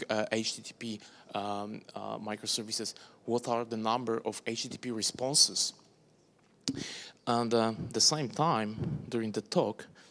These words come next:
this application is a little bit heated in the background. And this data are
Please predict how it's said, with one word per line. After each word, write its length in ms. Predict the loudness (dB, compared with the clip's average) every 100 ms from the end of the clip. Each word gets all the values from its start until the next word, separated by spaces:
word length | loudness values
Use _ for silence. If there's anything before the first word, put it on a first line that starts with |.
| -2
this 160 | -2 -2
application 640 | -6 0 2 2 0 -4
is 240 | -4 -4 -2
a 40 |
little 220 | -2 -2 -4
bit 120 | -4
heated 460 | -4 -2 -2 -4 -4
in 100 | -4
the 80 | -2
background. 640 | 2 2 2 -2 -2 -4 -12 -20 -20 -20 -20 -20 -20 _ -16 -14 -14 -18 -18 -14 -10 -8 -8 -12 -18 _ -20 -20 -20 -20 -20 _ _ _ _ _ _ _ _ _ _ _ _ _ _ _ _ -20 _ -20 -20 -18 -18 -18 -20 0
And 280 | 2 4 4
this 260 | 4 2
data 560 | 2 0 0 0 -2 -2 -8 -12 2
are 320 | 2 2 -2